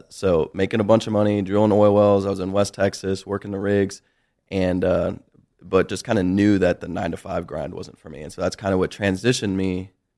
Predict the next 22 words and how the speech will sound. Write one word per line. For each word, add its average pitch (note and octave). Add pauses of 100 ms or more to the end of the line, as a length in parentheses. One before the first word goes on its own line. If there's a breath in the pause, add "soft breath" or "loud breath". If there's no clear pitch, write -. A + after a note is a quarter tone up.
to F#2+
real F#2+
estate. F2
I -
wanted F#2
to - (720)
do B2
something A#2+
without G2+
a G#2+
ceiling, G#2 (120)
be G2+
my G2+
own, G2+ (580)
you F2+
know, F2+
business G2
owner, G2+
and G2+
have F#2+
the G2+
freedom F#2+